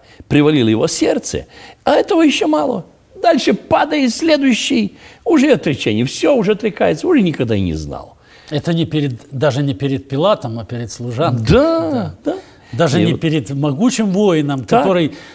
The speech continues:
Speaker 2: занесенным над его головой мечом стоит.
Speaker 1: Да.
Speaker 2: "Отрекись". А
Speaker 1: Да.
Speaker 2: какая-то женщина, э,
Speaker 1: Да.
Speaker 2: служанка
Speaker 1: Да.
Speaker 2: проходила.
Speaker 1: Да. А почему это так происходит?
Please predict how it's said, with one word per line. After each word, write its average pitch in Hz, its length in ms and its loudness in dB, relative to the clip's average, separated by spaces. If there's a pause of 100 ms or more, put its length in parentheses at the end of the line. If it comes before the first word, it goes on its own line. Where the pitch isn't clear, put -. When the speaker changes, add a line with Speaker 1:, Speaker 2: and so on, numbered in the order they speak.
(100)
Speaker 2:
занесенным 160 920 0 (300)
над 143 280 0
его 185 200 2
головой 180 400 2
мечом 180 400 0
стоит. 143 560 -2
Speaker 1:
Да. 151 220 2
Speaker 2:
"Отрекись". 180 560 -2 (260)
А 139 120 -4
Speaker 1:
Да. 156 60 -12
Speaker 2:
какая-то 254 460 2
женщина, 196 760 -2
э, 151 120 -6
Speaker 1:
Да. 220 100 0
Speaker 2:
служанка 185 460 -2
Speaker 1:
Да. 143 80 -6
Speaker 2:
проходила. 131 720 -4
Speaker 1:
Да. 196 180 -6 (320)
А 123 80 2
почему 185 380 0
это 190 160 -2
так 190 160 -2
происходит? 277 560 -2